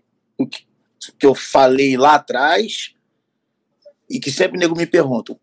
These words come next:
Colby sempre me tratou muito bem.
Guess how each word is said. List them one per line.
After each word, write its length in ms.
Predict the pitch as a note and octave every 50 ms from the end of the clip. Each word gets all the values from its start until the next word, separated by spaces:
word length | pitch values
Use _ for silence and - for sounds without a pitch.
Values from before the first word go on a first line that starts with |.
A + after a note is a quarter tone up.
| _ _
Colby 600 | - E3+ F3+ G3 G3+ A3 G#3+ A#3 A#3+ A#3+ A#3 - _ _ _ _ _ -
sempre 580 | - - - - F#3 G3+ G#3+ G#3 - G#3 G#3 G3+ - - -
me 140 | F3+ F#3+ F#3+
tratou 680 | - F3+ E3 C#3+ - - _ E3+ E3+ F3+ - - _ _
muito 520 | - D3+ D#3 E3 E3+ G3 A3+ A3+ A3+ - E3
bem. 280 | C3+ B2+ A#2 G#2 -